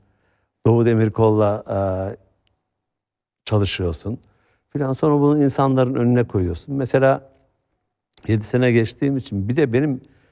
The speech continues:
şöyle bir şey oldu. Biraz da senin yüzünden oldu o programdan sonra. Böyle kişiliğim de filmlerimin önüne geçmeye başladı aslında.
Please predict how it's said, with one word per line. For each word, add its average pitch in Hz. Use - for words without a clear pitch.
şöyle 143
bir 117
şey -
oldu. 104
Biraz 131
da 135
senin 127
yüzünden 123
oldu 98
o 110
programdan 110
sonra. 120
Böyle 208
kişiliğim 208
de 185
filmlerimin 156
önüne 151
geçmeye 135
başladı 87
aslında. 90